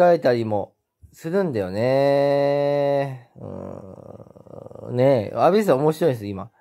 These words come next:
じゃあどう来るボランチ。ボランチ、安倍さんはボランチどうなるっていう。柏木は柏木の、柏木の性能はっていう。柏木がボランチ入ったらどうなるみたいなこととかを好きでしょ。そういう。そういう動画で釣るのも、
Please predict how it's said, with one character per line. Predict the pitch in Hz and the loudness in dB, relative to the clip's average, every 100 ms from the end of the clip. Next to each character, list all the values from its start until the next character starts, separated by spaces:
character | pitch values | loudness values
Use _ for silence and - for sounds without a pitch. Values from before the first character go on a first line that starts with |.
| _ _ _ _ | _ _ _ _
じ | 143 | 2
ゃ | 196 | 4
あ | |
ど | 143 175 190 | 4 0 0
う | |
来 | 147 | 0
る | 123 113 | -2 2
ボ | 123 | 2
ラ | 120 | 2
ン | 127 | 0
チ。 | 120 123 117 | -4 -10 -10
ボ | 120 | 0
ラ | 160 180 | 4 4
ン | |
チ、 | 175 | 4
安 | 135 | 2
倍 | 160 190 | 2 0
さ | 156 | 2
ん | |
は | 120 | 2
ボ | 135 | 4
ラ | 151 | 4
ン | 156 | 2
チ | 147 | 0
ど | 165 | 2
う | 165 | 4
な | 117 | 2
る | 110 | -2
っ | 113 | -6
て | _ 92 | _ -14
い | |
う。 | 90 90 | -12 -14
柏 | 90 135 - 147 143 | -10 -10 -2 0 2
木 | 143 | 4
は | 143 | 2
柏 | 143 147 156 147 147 | 2 -4 2 2 2
木 | |
の、 | 147 147 139 _ _ _ - | 0 -2 -4 _ _ _ -12
柏 | 147 143 151 | -8 -2 0
木 | 147 | 2
の | 143 | -2
性 | - 147 139 | 2 2 4
能 | 139 | 4
は | 135 147 | 4 2
っ | 147 | -2
て | 107 | -12
い | |
う。 | 101 | -10
柏 | 127 - 139 127 | -10 -4 0 0
木 | 127 120 _ - - - _ _ | -2 -8 _ -20 -20 -20 _ _
が | 123 123 127 123 | -10 -2 2 4
ボ | 131 | 4
ラ | 139 | 4
ン | 139 | 2
チ | 139 | -4
入 | 123 147 | -4 -4
っ | 139 | -4
た | - | -4
ら | 107 | -2
ど | 135 | 0
う | 127 | 0
な | 104 | 0
る | 123 | -2
み | 135 98 | -4 -6
た | 92 | -8
い | 92 | -10
な | 92 _ _ _ _ _ | -14 _ _ _ _ _
こ | 117 | -16
と | 113 | -12
と | 104 | -6
か | 104 | 0
を | 143 135 - | 2 2 -2
好 | _ _ _ _ - - | _ _ _ _ -20 -6
き | 240 | 0
で | 185 | 2
し | 110 95 | 0 -4
ょ。 | 92 123 | -8 -18
そ | - 104 | -12 -8
う | 101 | -6
い | 95 92 | -6 -10
う。 | - _ 113 | -14 _ -16
そ | 120 196 | 0 2
う | |
い | 208 | 4
う | |
動 | 190 202 | 4 4
画 | |
で | 196 | 2
釣 | 175 - 196 | 0 -2 0
る | |
の | 190 | 2
も、 | 127 117 101 - | 2 2 0 -4